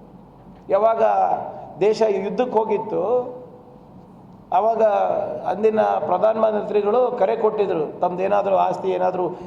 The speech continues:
ನೀವು ಆರ್ಮಿಗೆ ಡೊನೇಟ್ ಮಾಡಿದ್ರೆ ಕೊಡಂಗಿದ್ದಾಗ, ಆ, ಕೊಡ್ಬೇ-, ಕೊ-, ದಯವಿಟ್ಟು ಕೊಡಿ" ಅಂತ ಕರೆ ಕೊಟ್ಟಾಗ ಇಂದಿರಾ ಗಾಂಧಿ ಅವರು ಅವ್ರ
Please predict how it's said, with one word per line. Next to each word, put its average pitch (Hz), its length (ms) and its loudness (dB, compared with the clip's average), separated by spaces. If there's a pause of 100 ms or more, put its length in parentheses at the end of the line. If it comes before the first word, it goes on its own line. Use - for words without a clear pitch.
(140)
ನೀವು 175 260 0
ಆರ್ಮಿಗೆ 170 400 0
ಡೊನೇಟ್ 180 300 0
ಮಾಡಿದ್ರೆ 175 320 0
ಕೊಡಂಗಿದ್ದಾಗ, 170 680 -2
ಆ, - 1040 -4
ಕೊಡ್ಬೇ-, 185 640 0
ಕೊ-, 170 320 2
ದಯವಿಟ್ಟು 185 300 0
ಕೊಡಿ" 190 180 2
ಅಂತ 190 160 -2
ಕರೆ 185 200 0
ಕೊಟ್ಟಾಗ 185 600 0
ಇಂದಿರಾ 185 320 2
ಗಾಂಧಿ 196 380 0
ಅವರು 175 280 0
ಅವ್ರ 196 260 0